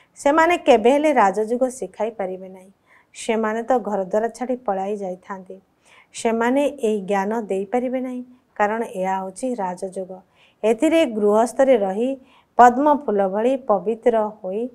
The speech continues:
ରହିବାକୁ ହେବ। ସତ୍ୟ ଯୁଗରେ ଭାରତ ପବିତ୍ର ପ୍ରବୃତ୍ତି ମାର୍ଗ ଥିଲା, ନିର୍ବିକାରୀ ଦୁନିଆ ଥିଲା। ରାଜପଦରେ ତ ସ୍ତ୍ରୀ ପୁରୁଷ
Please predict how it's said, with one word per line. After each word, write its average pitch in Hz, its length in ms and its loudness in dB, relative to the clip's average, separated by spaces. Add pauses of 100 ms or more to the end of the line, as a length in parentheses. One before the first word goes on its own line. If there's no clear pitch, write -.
(220)
ରହିବାକୁ 208 520 -6
ହେବ। 185 180 -12 (580)
ସତ୍ୟ 208 400 -2
ଯୁଗରେ 220 380 0
ଭାରତ 202 400 -6 (160)
ପବିତ୍ର 214 520 -6 (920)
ପ୍ରବୃତ୍ତି 202 500 -2
ମାର୍ଗ 190 360 -6
ଥିଲା, 214 340 -8 (720)
ନିର୍ବିକାରୀ 302 600 4
ଦୁନିଆ 208 380 0
ଥିଲା। 202 320 -8 (500)
ରାଜପଦରେ 214 1200 0
ତ 220 200 -16
ସ୍ତ୍ରୀ 208 340 -6
ପୁରୁଷ 208 320 -10